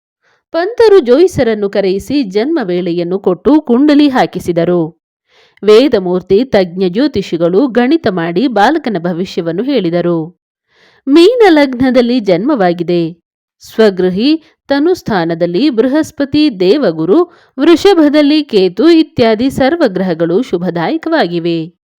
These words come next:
ಈ ಬಾಲಕನು ಭಗವದ್ಭಕ್ತನಾಗುವನು, ಸದಾ ಭಗವದ್ಭಜನದಲ್ಲಿ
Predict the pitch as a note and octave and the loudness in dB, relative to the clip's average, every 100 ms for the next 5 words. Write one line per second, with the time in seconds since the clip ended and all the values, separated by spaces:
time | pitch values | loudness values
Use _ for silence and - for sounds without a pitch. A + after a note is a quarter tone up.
0 | _ _ _ G3+ A#3 F#3+ F#3+ F#3 F3+ F3 | _ _ _ 2 2 4 2 2 -2 -2
1 | G3 A3+ G3 E3+ F3 E3+ F#3+ G#3+ - F4+ | -2 -2 -4 -2 -2 -4 -4 -8 -4 -4
2 | G3+ E3+ F3 F3 F3 E3+ _ _ _ _ | -4 -4 -4 -4 -6 -8 _ _ _ _
3 | _ - D#4+ D4+ D#4+ F4+ B3+ B3+ B3 D#4 | _ -4 0 2 4 2 0 -2 0 -2
4 | G3 G3+ G3+ A3 F#3 F3+ A#3 D#4+ - _ | -2 -2 0 0 -2 -2 0 -2 -4 _